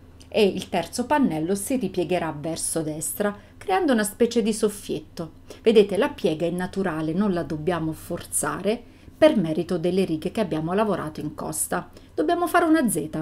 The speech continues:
semplicissima, una Z di Zorro. Una volta fatto questo, tagliatevi un bel pezzo di filo, perché dobbiamo fare un'unica cucitura che comprenda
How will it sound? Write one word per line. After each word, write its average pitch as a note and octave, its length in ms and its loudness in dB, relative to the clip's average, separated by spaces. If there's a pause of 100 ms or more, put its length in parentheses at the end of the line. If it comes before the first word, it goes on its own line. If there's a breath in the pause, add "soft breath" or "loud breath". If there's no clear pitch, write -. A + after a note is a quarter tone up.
(380)
semplicissima, A3 760 -2
una G#3+ 100 0
Z - 220 2
di D3+ 160 -10
Zorro. - 380 -10 (560 loud breath)
Una F4+ 160 4
volta F4+ 260 2
fatto G3 360 -2
questo, G3 680 0 (280)
tagliatevi E3 580 2
un F#3 160 2
bel D#4 160 8
pezzo - 400 -6
di D#3 140 -4
filo, E3 500 -2
perché C#4+ 240 -2
dobbiamo D4 300 4
fare G3+ 260 0
un'unica F3+ 520 0
cucitura E3 720 -4 (800 loud breath)
che C#4 240 0
comprenda F3+ 960 2